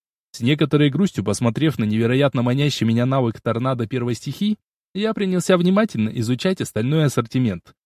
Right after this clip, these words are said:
Если честно, хотелось всё и сразу. Однако требования для активации большинства навыков были просто безумными, и когда я уже думал, что так и не найду ничего подходящего, то моё внимание привлёк навык на самом краю доступного поля.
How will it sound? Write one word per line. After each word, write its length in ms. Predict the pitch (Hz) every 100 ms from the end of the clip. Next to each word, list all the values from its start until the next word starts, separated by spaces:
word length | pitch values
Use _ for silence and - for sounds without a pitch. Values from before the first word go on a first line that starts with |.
| _ _
Если 300 | - 165 208
честно, 440 | 202 254 226 - - _ _
хотелось 400 | 113 113 220 208
всё 160 | - 165
и 80 | 165
сразу. 460 | - 151 98 92 - _ -
Однако 400 | 107 123 135 120
требования 540 | 127 151 135 123 120
для 160 | 110 120
активации 500 | 113 123 147 - 117
большинства 480 | 110 104 120 - 147
навыков 440 | 190 196 - 160
были 200 | 190 214
просто 340 | 202 226 -
безумными, 600 | 185 185 202 190 165 156 - _ _
и 100 | 104
когда 280 | 123 120 143
я 140 | 143
уже 200 | 135 143
думал, 300 | 147 143 104
что 180 | - 110
так 240 | 135 127
и 20 | 123
не 120 | 120
найду 260 | 123 123
ничего 400 | 139 113 - 127
подходящего, 800 | 117 107 110 107 156 - - - - _ _ -
то 80 | 170
моё 240 | 208 240
внимание 460 | 220 220 240 220 196
привлёк 340 | 185 196 202
навык 300 | 214 233 -
на 100 | 190
самом 320 | - 220 202
краю 240 | 160 180 208
доступного 560 | 165 - 202 175 160
поля. 360 | - 165 151